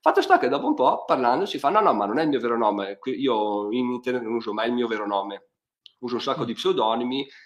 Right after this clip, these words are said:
Speaker 1: però quello che uso di più è il timido folle." E da là è partita, a parte che ci sono rimasto malissimo, però è partita una mia
Speaker 2: <laughs> Eri proprio
Speaker 1: avventura
Speaker 2: convinto
Speaker 1: nel
Speaker 2: che lui
Speaker 1: fatto
Speaker 2: fosse Pierluigi.
Speaker 1: Sì, no, ma io, cioè, io fi-, mi fido molto delle persone. Infatti quando,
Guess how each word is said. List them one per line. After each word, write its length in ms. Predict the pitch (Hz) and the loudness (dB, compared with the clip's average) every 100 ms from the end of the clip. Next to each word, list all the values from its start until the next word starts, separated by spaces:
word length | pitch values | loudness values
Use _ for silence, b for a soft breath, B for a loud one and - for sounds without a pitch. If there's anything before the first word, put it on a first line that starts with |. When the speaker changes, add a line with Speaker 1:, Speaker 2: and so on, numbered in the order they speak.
| B _ | B _
Speaker 1:
però 200 | 139 120 | 2 2
quello 200 | 131 127 | 2 -2
che 80 | |
uso 100 | 123 | 0
di 80 | 170 | 0
più 140 | 160 127 | 2 0
è 40 | |
il 100 | 113 | 0
timido 340 | 127 127 120 | 0 0 0
folle." 540 | 113 113 104 101 107 - b b _ - | -2 -2 0 0 -2 -8 b b _ 0
E 100 | 214 | 4
da 140 | 170 | 4
là 180 | 202 - | 4 4
è 40 | 285 | 4
partita, 680 | - - 196 160 131 117 | 0 0 -4 4 6 6
a 60 | 104 | 4
parte 220 | 160 165 | 0 0
che 60 | 165 | 0
ci 80 | 143 | 2
sono 120 | 123 | 0
rimasto 280 | 120 117 110 | 0 -2 -4
malissimo, 540 | 107 - - 117 - b b b | -4 -6 -6 -8 -8 b b b
però 140 | - 254 | 0 2
è 40 | |
partita 400 | 147 131 160 156 | 2 2 2 2
una 240 | 131 120 113 | 2 2 2
mia 640 | 131 135 123 110 101 95 98 | 2 2 2 4 4 2 0
Speaker 2:
<laughs> 80 | 110 | -2
Eri 200 | 143 139 | 2 4
proprio 240 | 160 160 | 6 6
Speaker 1:
avventura 20 | 160 | 6
Speaker 2:
convinto 600 | 165 143 151 151 147 151 | 6 8 8 6 4 2
Speaker 1:
nel 80 | 151 | 2
Speaker 2:
che 60 | |
lui 140 | 139 139 | 2 0
Speaker 1:
fatto 40 | |
Speaker 2:
fosse 220 | 151 - | -2 -6
Pierluigi. 400 | 123 131 123 123 | -4 -2 0 0
Speaker 1:
Sì, 120 | 123 494 | 4 4
no, 220 | 494 - | 4 4
ma 120 | - | 6
io, 220 | - 139 | 6 2
cioè, 340 | - - 131 - 175 | 2 2 2 -4 -2
io 160 | 294 330 - - | 2 2 2 -12
fi-, 160 | - 185 | -10 -4
mi 100 | 175 | -4
fido 200 | 277 196 | 0 2
molto 200 | 185 330 | 2 4
delle 160 | 285 143 | 2 2
persone. 480 | 127 - 123 113 - B B B | -2 -2 -2 -2 -6 B B B
Infatti 280 | - - | -6 -4
quando, 800 | 143 185 226 175 139 113 107 104 | 0 0 2 2 4 2 0 -2